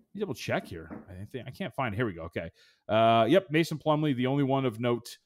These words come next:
And for the San Antonio Spurs, the name to, uh, circle, Devin Vassell, probably still out, considered doubtful. So that is a big blow for San Antonio. And we know with this team as well, uh, defensively for the San Antonio Spurs, it has not gone particularly well.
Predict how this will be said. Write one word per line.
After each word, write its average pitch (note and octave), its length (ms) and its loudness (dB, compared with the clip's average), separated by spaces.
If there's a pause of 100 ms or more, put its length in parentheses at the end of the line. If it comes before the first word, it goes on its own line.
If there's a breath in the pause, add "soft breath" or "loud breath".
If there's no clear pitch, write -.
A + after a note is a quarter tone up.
(300)
And A2+ 300 -2
for C3+ 220 6
the B2 120 2
San C3+ 260 -2
Antonio B2 540 -2
Spurs, E3+ 540 2
the C3+ 140 -2
name C3+ 260 -2
to, B2 300 2
uh, A2 260 4
circle, D3 480 2 (240 soft breath)
Devin C#3+ 180 4
Vassell, A#2+ 460 4 (100)
probably D#3 400 2
still C3+ 280 0
out, A2+ 260 2
considered A2+ 400 -4
doubtful. G#2 420 -2
So A2+ 140 -8
that A#2 160 0
is A2 140 -4
a - 20 -4
big G2+ 220 -6
blow G#2+ 180 0
for F#2+ 140 -12
San G#2 200 -8
Antonio. A#2 640 -4 (420)
And B2+ 160 0
we B2+ 140 0
know C#3 220 6
with C3 180 4
this B2+ 160 4
team A#2 260 -6
as G2+ 120 -6
well, G2+ 420 2 (260)
uh, F#2+ 120 -6
defensively G#2+ 580 -2
for G2+ 160 -6
the G2 80 -4
San A2 240 -6
Antonio G2+ 380 -4
Spurs, G2 400 -2
it F#2 80 -4
has F#2+ 120 -6
not A#2 280 -4
gone G2+ 160 -4
particularly F#2 560 -10
well. A2+ 420 4